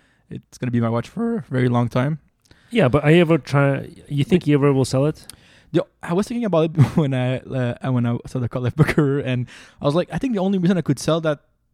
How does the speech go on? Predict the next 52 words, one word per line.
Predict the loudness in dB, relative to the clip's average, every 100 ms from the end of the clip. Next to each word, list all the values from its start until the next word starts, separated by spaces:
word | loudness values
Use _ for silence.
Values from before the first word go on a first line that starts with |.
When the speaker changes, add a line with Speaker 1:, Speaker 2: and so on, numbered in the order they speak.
| _ _ _
Speaker 1:
Air | -6 -4
King | -2 -2
right | -2 -2
now | -2 -2 -4
is | -6 -4 -4 -8 -16 -2
if | 0 0 -6 -20 -8
they | -6 -4
stop | -6 -6
making | -6 -4 -4
it, | -4
and | -8 -8
for | -8
some | -4
reason | -2 -2 -2
it, |
like, | -6 -8 -8
triple | -8 -4 -6
in | -6
price, | -6 -6 -8 -12 _ _ _ _ _ _ _
because | -4 -2 -2 -6 _ -6
I | -2
think | -2 -2
for | 0
now | 0 0 -2 -4
that's | -4 0
worth, | 0 0 -4
uh, | -10 -8
like, | -8 -10
twelve | -4 -4 -2
thousand | -4 -2
dollar | -2 -2 -2 -4 -6 -12 -16
experience, | -10 -2 -2 -2 -12 -20 _ _
right? | -6 -6 -2
Speaker 2:
Right. | 0 -2 -4
Speaker 1:
I, | -14 -8
I | -2
paid | -2 -4
s-, | -14
seven | -6 -2 0
and |
a | 0
half | 0 -4
plus | -10
tax | -10 -8
for | -6 -8
it, | -10 _ _ -20 _ _ _ -4
Speaker 2:
and | 0 2
it's | 4
already | 4 4
at | 2
twelve | -2 0
thousand. | -2 -2 -6 -8